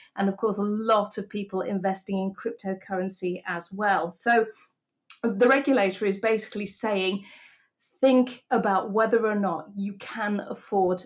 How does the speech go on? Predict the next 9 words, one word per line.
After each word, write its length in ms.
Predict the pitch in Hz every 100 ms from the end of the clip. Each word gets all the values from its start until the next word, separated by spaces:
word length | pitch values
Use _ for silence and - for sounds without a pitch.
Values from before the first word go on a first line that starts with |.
| - -
to 300 | - 208 190
lose 460 | 208 202 190 190 -
this 300 | 180 175 -
money." 300 | 202 180 170
And 200 | 202 202
what 120 | -
they 180 | 208 202
also 500 | 240 247 254 233 208
found 540 | - 220 214 190 180